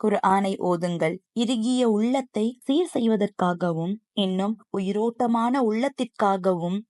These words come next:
மன நிறைவிற்காகவும் குர்ஆனை ஓதுங்கள். அல்லாஹ்வை மறந்து அலட்சியமாக இருப்பவனாக ஆகிவிடக் கூடாது என்றால் குர்ஆனை ஓதுங்கள்.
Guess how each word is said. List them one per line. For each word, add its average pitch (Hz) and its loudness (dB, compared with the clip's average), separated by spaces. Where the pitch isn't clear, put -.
மன 233 2
நிறைவிற்காகவும் 208 0
குர்ஆனை 196 2
ஓதுங்கள். 165 -2
அல்லாஹ்வை 185 2
மறந்து 214 0
அலட்சியமாக 233 0
இருப்பவனாக 247 2
ஆகிவிடக் 226 -2
கூடாது 226 2
என்றால் 190 0
குர்ஆனை 202 2
ஓதுங்கள். 170 0